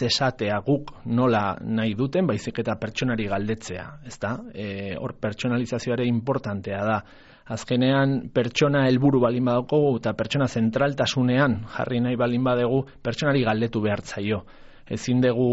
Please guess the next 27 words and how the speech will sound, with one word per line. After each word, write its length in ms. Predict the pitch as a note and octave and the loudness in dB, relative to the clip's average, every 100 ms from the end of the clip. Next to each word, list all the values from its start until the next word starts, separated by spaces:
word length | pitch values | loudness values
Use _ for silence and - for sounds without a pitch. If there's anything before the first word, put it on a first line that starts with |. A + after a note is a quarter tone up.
| A#2 | 4
guk 320 | C#3+ C#3+ - - | 2 0 -6 0
erabaki, 560 | A#2+ C3 A#2 - F3+ F3 - - - - - - | 2 4 2 -2 -6 -6 -14 -20 -20 -20 -10 -4
pertsonak 440 | A2+ - C3 - | -2 0 0 2
zer 180 | C#3 A#2+ | 0 2
nahi 160 | A2 G2+ | 2 0
duen, 200 | G2 G2+ | -2 -4
pertsonak 380 | A#2 D#3+ D3+ A#2 | -2 0 0 2
esan 160 | C3 | 0
behar 140 | B2 B2 | 2 0
digu 140 | C#3 | -2
zer 260 | C#3+ D3 A#2+ | 2 2 2
nahi 160 | G#2+ G#2 | 0 0
duen, 240 | G2 F#2+ | -2 -2
eta 120 | G2+ | -2
horretarako, 480 | G2+ G#2 G#2+ A2 C3 D3 A2+ | -2 -2 -2 2 2 2 -2
ba, 140 | G2 F#2+ | -4 -4
bidelagunak, 1120 | G#2 G2+ A2 A2+ G#2+ A2+ G#2+ G#2 A2 A2+ - - - | -4 -2 0 0 0 2 2 2 2 0 -4 -16 -14
eh, 300 | - G2+ G#2 G#2 | -10 -10 -10 -8
behar 300 | G#2 G2+ A2 | -4 -4 -4
ditugu, 380 | G2 C3+ D3+ C3 | -4 -2 0 -2
eta 180 | G2+ F#2+ | -2 -2
beraiekin 640 | G2+ A2 G#2 G#2 - D#3+ | 0 0 -2 -4 -4 -2
hitz 140 | G2 - | -2 -4
egin 160 | G2+ G2 | -4 -4
behar 140 | G#2 | -6
dugu, 120 | F#2+ G2 | -8 -8
noski. 280 | G2 - | -8 -10